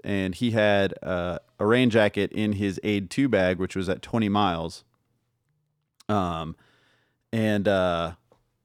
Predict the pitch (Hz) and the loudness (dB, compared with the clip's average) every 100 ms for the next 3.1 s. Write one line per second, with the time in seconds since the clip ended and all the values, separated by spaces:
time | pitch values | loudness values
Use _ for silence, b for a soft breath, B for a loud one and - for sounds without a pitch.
0 | _ _ _ _ _ _ _ _ _ _ | _ _ _ _ _ _ _ _ _ _
1 | _ _ _ _ _ _ 131 127 139 139 | _ _ _ _ _ _ 2 6 6 4
2 | 104 95 92 - 110 98 107 - 101 107 | -2 -2 -4 -2 2 4 4 2 0 2